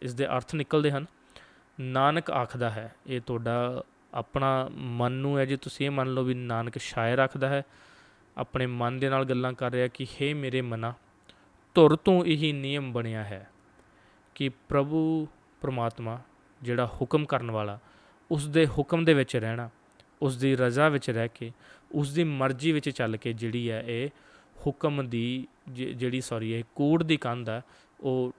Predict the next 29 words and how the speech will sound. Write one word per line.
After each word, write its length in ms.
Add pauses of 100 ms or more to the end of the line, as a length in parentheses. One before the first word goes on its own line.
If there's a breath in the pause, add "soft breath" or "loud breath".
(100)
ਟੁੱਟ 200
ਜਾਵੇਗੀ 400
ਜੀ।" 200 (600 loud breath)
ਤੇ 80
ਹੁਣ 180
ਇੱਥੇ 580 (440)
ਸਵਾਲ 500
ਪੈਦਾ 260
ਹੁੰਦਾ 240
ਜੀ, 200 (140)
ਬੜਾ 300
ਅਹਿਮ 220
ਸਵਾਲ 380 (520 loud breath)
ਕਿ 440 (600)
ਠੀਕ 320
ਹੈ 180 (140)
ਪ੍ਰਭੂ 220
ਪਰਮਾਤਮਾ 440
ਦੇ 80
ਹੁਕਮ 280
ਵਿੱਚ 140
ਚੱਲਾਂਗੇ, 520 (480 loud breath)
ਪਰ 80
ਉਹ 60
ਪਰਮਾਤਮਾ 520
ਦਾ 100
ਹੁਕਮ 320
ਹੈ 220
ਕੀ? 260